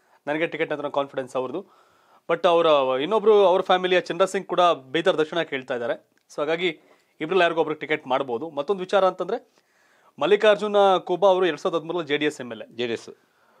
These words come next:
Speaker 1: So ಹೀಗಾಗಿ ಅವರು ಬಿ ಜೆ ಪಿಗೆ ಬಂದ್ರು, ಚುನಾವಣೆ ಸೋತಿದ್ರು ಹದಿನೆಂಟರಲ್ಲಿ.
Speaker 2: ಹೌದು,
Speaker 1: ಅವತ್ತು
Speaker 2: ಹದಿನೆಂಟರಲ್ಲಿ.
Speaker 1: ನಾರಾಯಣ ರಾವ್ ಗೆದ್ದಿದ್ರು.
Speaker 2: ನಾರಾಯಣ ರಾವ್ ಗೆದ್ದಿದ್ರು.
Speaker 1: So ಈಗ by election ಟೈಮ್ ಟಿಕೆಟ್ ಕೊಟ್ಟಿಲ್ಲ, ಆಗ್ಲೇ ಬೇಸರ ಮಾಡ್ಕೊಂಡಿದ್ರು. ಬಿ ಜೆ ಪಿಲಿ ಕೇಳ್ತಿದ್ದಾರೆ,
Speaker 2: ಹ್ಮ್.
Speaker 1: ಕೊಡಿ ಅಂತ.
Speaker 2: ಕೊಡಿ ಅಂತ.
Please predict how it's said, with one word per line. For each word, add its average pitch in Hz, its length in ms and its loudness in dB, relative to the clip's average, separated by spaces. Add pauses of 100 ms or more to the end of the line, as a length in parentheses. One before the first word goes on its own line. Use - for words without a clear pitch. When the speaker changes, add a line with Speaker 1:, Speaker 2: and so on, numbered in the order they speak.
(180)
Speaker 1:
So 170 60 -6
ಹೀಗಾಗಿ 190 240 2
ಅವರು 202 240 4
ಬಿ 185 160 -2
ಜೆ 208 100 2
ಪಿಗೆ 202 260 -6
ಬಂದ್ರು, 190 320 -2
ಚುನಾವಣೆ 180 320 -4
ಸೋತಿದ್ರು 165 340 -6
ಹದಿನೆಂಟರಲ್ಲಿ. 156 460 -4
Speaker 2:
ಹೌದು, 156 120 2
Speaker 1:
ಅವತ್ತು 156 180 -2
Speaker 2:
ಹದಿನೆಂಟರಲ್ಲಿ. - 560 -6
Speaker 1:
ನಾರಾಯಣ 156 200 2
ರಾವ್ 151 100 0
ಗೆದ್ದಿದ್ರು. 143 260 -6
Speaker 2:
ನಾರಾಯಣ 120 200 -2
ರಾವ್ 110 140 -4
ಗೆದ್ದಿದ್ರು. 101 320 -4
Speaker 1:
So 165 60 0
ಈಗ 156 60 -2
by 156 200 0
election 190 260 -2
ಟೈಮ್ 175 160 -8
ಟಿಕೆಟ್ - 200 -6
ಕೊಟ್ಟಿಲ್ಲ, 156 300 -6
ಆಗ್ಲೇ 156 260 0
ಬೇಸರ 151 280 -6
ಮಾಡ್ಕೊಂಡಿದ್ರು. 139 760 -10 (300)
ಬಿ 160 100 -4
ಜೆ 196 140 0
ಪಿಲಿ 202 160 -8
ಕೇಳ್ತಿದ್ದಾರೆ, 196 560 -8
Speaker 2:
ಹ್ಮ್. 110 500 -18
Speaker 1:
ಕೊಡಿ 165 320 -6
ಅಂತ. 107 200 -16
Speaker 2:
ಕೊಡಿ 104 200 -8
ಅಂತ. 82 220 -16